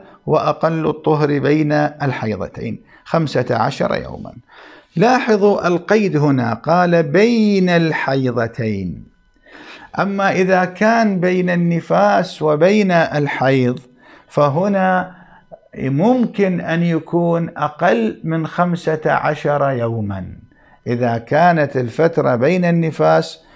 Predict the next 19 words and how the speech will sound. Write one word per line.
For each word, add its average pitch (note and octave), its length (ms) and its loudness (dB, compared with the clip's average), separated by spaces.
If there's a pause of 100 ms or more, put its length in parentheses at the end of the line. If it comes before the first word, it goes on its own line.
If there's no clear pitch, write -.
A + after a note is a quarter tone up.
(220)
وبين D#3+ 540 2
الحيض C3+ 920 0
المدة C#3 640 0
بينهما C#3+ 800 2 (300)
من C#3 160 2
الممكن F3 880 2
أن C#3+ 220 -2
تكون D3+ 640 0 (340)
أقل E3+ 640 -2
من C#3 180 0
خمسة D3+ 520 -2
عشر E3 480 0
يوما. A2 500 0 (360)
هذا C#3+ 500 0
الحكم F#3 560 0 (280)
هو C#3+ 240 2
خاص C#3+ 640 0
بين B2+ 380 2 (320)
الحيضتين. G#2+ 720 -8